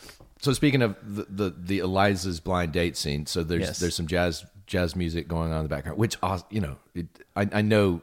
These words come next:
Speaker 1: there have been some comparisons I've seen in the reviews and of, you know, kind of, uh, very much a David in-, Lynch influence,
Speaker 2: Sure.
Speaker 1: which I'm, I'm sure you, you would per-, be perfectly fine with that.
Speaker 2: Sure.
Speaker 1: <laughs>
Speaker 2: Yes.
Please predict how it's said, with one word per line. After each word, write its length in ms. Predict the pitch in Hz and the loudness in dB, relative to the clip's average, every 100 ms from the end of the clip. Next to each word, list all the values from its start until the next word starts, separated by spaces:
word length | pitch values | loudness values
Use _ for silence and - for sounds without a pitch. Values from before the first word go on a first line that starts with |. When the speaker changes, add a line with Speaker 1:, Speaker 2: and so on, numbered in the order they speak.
| 80 | -4
Speaker 1:
there 120 | 92 | -2
have 140 | 90 80 | 0 0
been 340 | 87 78 71 - _ _ _ _ _ _ | 0 -2 -4 -10 _ _ _ _ _ _
some 220 | - 90 | -4 -4
comparisons 760 | 76 80 73 - 90 85 80 73 | -2 -6 -2 0 0 0 -2 -2
I've 120 | 73 | -2
seen 220 | - 78 | 0 0
in 80 | 73 | 2
the 80 | 71 | 0
reviews 540 | 71 73 69 67 78 | 0 2 2 2 0
and 200 | 71 64 - - - | -2 -4 -8 -8 -4
of, 300 | 73 65 - _ _ 80 | -4 -4 -14 _ _ -6
you 100 | 76 | -4
know, 120 | 69 | -2
kind 260 | - 73 | -2 -2
of, 200 | 69 64 | -2 -4
uh, 300 | 71 65 62 60 - - - - - _ _ - | -2 -2 -4 -8 -16 -20 -20 -20 -20 _ _ -12
very 480 | 82 73 - 82 78 | -10 -10 -2 2 2
much 240 | 73 73 | 2 0
a 40 | 71 | 0
David 380 | 76 73 69 76 | 2 2 2 -2
in-, 120 | - | -2
Lynch 540 | 73 82 78 - - - | 0 2 2 0 -8 0
influence, 500 | 90 78 - 101 92 | 0 2 2 4 2
Speaker 2:
Sure. 60 | - | 0
Speaker 1:
which 220 | 73 - | -2 0
I'm, 180 | 71 73 | -2 -2
I'm 120 | 73 | -2
sure 200 | 69 78 | -2 -4
you, 220 | 71 73 - | -2 -2 -2
you 120 | 76 | -2
would 100 | 69 - _ _ _ _ _ | -4 -6 _ _ _ _ _
per-, 140 | 95 | -2
be 240 | - 71 80 | 0 -2 0
perfectly 420 | - 80 80 76 | 0 0 -2 -2
fine 280 | - 80 76 | 0 0 2
with 120 | 71 | 0
that. 460 | 76 98 90 165 - | 2 6 6 6 4
Speaker 2:
Sure. 100 | - | 6
Speaker 1:
<laughs> 60 | |
Speaker 2:
Yes. 480 | 110 101 85 - | 8 8 6 0